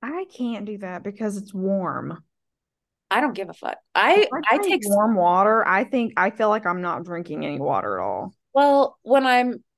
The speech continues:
Speaker 2: taking a scalding hot shower and I drink the hot water, it all just feels the same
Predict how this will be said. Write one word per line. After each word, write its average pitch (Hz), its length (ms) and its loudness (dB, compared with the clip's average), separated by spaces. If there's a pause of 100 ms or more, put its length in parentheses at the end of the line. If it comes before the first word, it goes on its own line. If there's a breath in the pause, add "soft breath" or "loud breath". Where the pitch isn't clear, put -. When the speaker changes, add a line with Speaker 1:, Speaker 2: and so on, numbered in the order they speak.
(160)
Speaker 2:
taking 240 320 -6
a 277 80 -2
scalding 196 480 0
hot 196 200 -10
shower 196 600 -6 (280)
and 208 120 0
I 180 100 4
drink 180 520 -4
the 185 120 -2
hot 175 260 -4
water, 180 520 -4 (1300)
it 208 140 4
all 185 140 6
just 190 200 -8
feels 175 240 -8
the - 80 -14
same - 320 -8